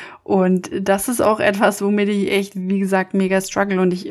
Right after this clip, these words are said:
weiß auch ehrlich gesagt nicht, was ich da großartig tun kann,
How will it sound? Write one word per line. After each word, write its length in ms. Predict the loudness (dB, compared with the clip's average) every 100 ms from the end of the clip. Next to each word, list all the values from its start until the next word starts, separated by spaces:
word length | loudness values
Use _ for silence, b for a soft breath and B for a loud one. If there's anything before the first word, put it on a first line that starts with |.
| -6
weiß 300 | -2 0 2
auch 100 | 0
ehrlich 320 | 0 -2 -2 -2
gesagt 360 | 0 -2 0
nicht, 280 | -2 -2 -4
was 140 | -2
ich 140 | -2 -2
da 200 | 0 -2
großartig 540 | -2 -2 0 -2 -4
tun 200 | -4 -4
kann, 340 | 0 2 2